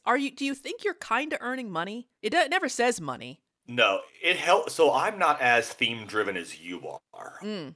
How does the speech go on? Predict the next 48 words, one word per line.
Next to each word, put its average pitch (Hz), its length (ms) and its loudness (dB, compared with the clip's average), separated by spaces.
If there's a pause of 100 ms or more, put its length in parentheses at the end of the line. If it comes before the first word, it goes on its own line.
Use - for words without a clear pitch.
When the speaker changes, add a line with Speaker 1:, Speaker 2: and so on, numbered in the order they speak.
(120)
Speaker 2:
And 113 160 2
by 151 140 6
that 147 120 6
I 127 60 6
mean 110 240 2 (360)
barely 101 360 4
Speaker 1:
At 165 80 0
all. - 80 -6
Speaker 2:
theme-driven 90 260 -8
at 80 80 -10
all 80 180 -2
in 82 60 -12
a - 20 -10
game. 80 200 -4
Speaker 1:
Uh-huh. - 140 -10
Speaker 2:
So 160 540 8 (180)
Speaker 1:
<laughs> - 220 -16
Speaker 2:
that, 180 180 6
I 170 100 6
think, 139 240 0
helps 143 400 0
me 98 160 -6
in 90 100 -8
this 90 200 -8
game 87 440 -2
because 120 280 -8
I 110 80 2
didn't 135 220 -2
have 127 260 -4
to 123 80 -12
make 104 240 -2
sense 107 440 -2
of 92 180 -4
what 95 320 0
I 98 80 6
was 92 140 -2
actually 90 340 -6
doing. 92 400 -10
It 107 100 -2
was 151 80 2
Speaker 1:
Yeah. 147 100 0
Speaker 2:
just - 200 -4 (460)
cross 135 380 4
off 123 240 6
the 113 80 -2
things 110 320 0
because 98 220 -8
that's 95 140 -6